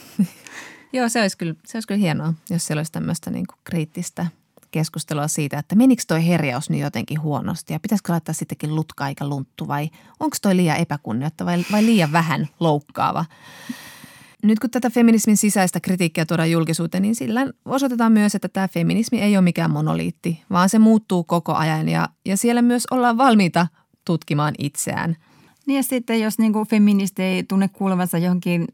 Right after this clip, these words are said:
Speaker 2: jengiin, niin varmasti on seuraava jengi,
Speaker 1: Sitten on
Speaker 2: jossa
Speaker 1: se hömppäfeminismiryhmä tai, <laughs> tai skumppafeministiryhmä tai mitä lie. Kyllä ai-, kaikille löytyy joku oma lokero, jossa voi keskustella.
Speaker 2: Voi perustaa oman.
Speaker 1: Näin on.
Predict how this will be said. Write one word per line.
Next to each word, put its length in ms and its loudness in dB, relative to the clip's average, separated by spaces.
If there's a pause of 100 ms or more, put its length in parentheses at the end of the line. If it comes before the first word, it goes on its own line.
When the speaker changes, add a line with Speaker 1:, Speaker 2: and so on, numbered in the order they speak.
(180)
Speaker 2:
jengiin, 380 2
niin 260 0 (460)
varmasti 580 -2
on 220 0 (500)
seuraava 680 2
jengi, 460 -2 (460)
Speaker 1:
Sitten 240 0
on 40 6
Speaker 2:
jossa 140 4
Speaker 1:
se 60 2
hömppäfeminismiryhmä 1120 0
tai, 280 0 (100)
<laughs> 160 0
tai 140 2
skumppafeministiryhmä 1200 0
tai 160 -2
mitä 240 0
lie. 180 -4
Kyllä 260 2
ai-, 80 4
kaikille 320 4
löytyy 240 2
joku 160 -6
oma 220 -2
lokero, 320 -2
jossa 220 -4
voi 100 -6
keskustella. 520 -6 (140)
Speaker 2:
Voi 120 0
perustaa 480 0
oman. 360 -2 (200)
Speaker 1:
Näin 300 -2
on. 80 -10